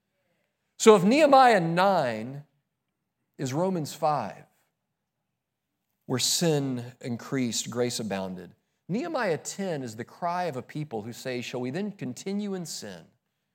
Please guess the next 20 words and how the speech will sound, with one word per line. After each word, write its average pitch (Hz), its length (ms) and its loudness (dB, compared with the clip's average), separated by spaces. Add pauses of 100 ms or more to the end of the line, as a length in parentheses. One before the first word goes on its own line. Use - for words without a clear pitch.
(140)
By 123 140 -10
no 147 260 -4
means. 113 600 -12 (840)
And 185 100 4
so 214 140 8
after, 202 720 4
uh, 160 200 4
their, 180 520 2
their 165 220 -2
chapter-long 170 960 0
prayer 185 280 -4
of 151 120 -6
repentance, 143 600 -10
they 147 180 -4
sign 226 640 0
their 185 140 0
names 135 520 -4
on 131 120 -8
the 117 80 -6
covenant. 101 500 -6